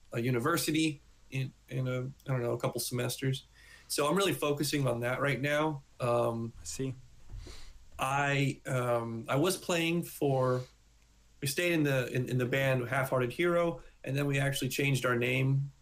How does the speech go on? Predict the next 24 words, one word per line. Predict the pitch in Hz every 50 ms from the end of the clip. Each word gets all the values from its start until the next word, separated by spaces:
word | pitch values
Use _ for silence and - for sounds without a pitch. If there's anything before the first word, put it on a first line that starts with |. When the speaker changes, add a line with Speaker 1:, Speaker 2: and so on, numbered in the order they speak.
| - -
Speaker 1:
Uh, | 120 113 113 113 113 113
we | 113 117 113
changed | - - 139 127 127 117 127
up | 127 -
our | 120 - -
style | - - 139 135 139 139 143
a |
little | 139 143 143 143 143
bit, | 139 143 147 143 - - - - _ _ - - - - - - - - - -
um, | 127 123 123 123 120 117 120 120 123 135 135 - - - - - - - _ - - - - -
and | 131 127
we | 127 131
were | 127 120
called | 120 - 139 127 120 120 123 113
Dream | - 127 139 156 165 151
Job. | 127 131 120 113 117 117 139 139 - - _ _ - _ _ _ _ _ _ _ - _ - - - - _ _
So | - - - 139 131 127 127 127 120 120 120 120 117 - - _ _ _ -
we | - 135 135
have | 131 139 139 131 127 127 123 127
two | - - 175 165
songs | 143 - 160 156 147 147 143 143 139 135 131 -
on | - 131 127 123
Bandcamp, | 127 135 131 131 135 135 135 135 127 123 120 143 - - - - - - - - - - - - - - - - - -
um, | 135 127 127 123 - - 135 - - 139